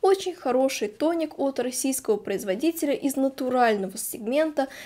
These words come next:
Данный тоник не травмирует кожу, на мне он не вызвал аллергию, не вызвал покраснения.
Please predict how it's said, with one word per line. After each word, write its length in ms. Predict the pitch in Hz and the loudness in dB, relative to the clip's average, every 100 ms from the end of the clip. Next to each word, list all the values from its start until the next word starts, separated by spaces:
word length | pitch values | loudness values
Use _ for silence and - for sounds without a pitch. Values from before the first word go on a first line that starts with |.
| - | -8
Данный 320 | 254 277 285 254 | -2 0 2 0
тоник 480 | 262 269 262 262 | 0 0 0 -2
не 160 | 302 330 | -2 0
травмирует 580 | 247 226 277 294 285 269 | 0 0 0 2 2 -2
кожу, 400 | - 269 269 254 | -4 -2 -2 -2
на 160 | 262 | -2
мне 260 | 285 277 285 | 0 2 2
он 300 | - 247 254 | 0 -2 0
не 140 | 277 | 0
вызвал 440 | 226 240 233 202 - | 0 -2 -4 -4 -4
аллергию, 560 | 208 - 208 302 302 | -4 -6 -2 0 2
не 100 | 254 | 0
вызвал 340 | 240 240 214 381 | -4 -2 -2 -2
покраснения. 800 | - 302 226 - 285 302 285 | -6 -4 -4 -2 -2 2 2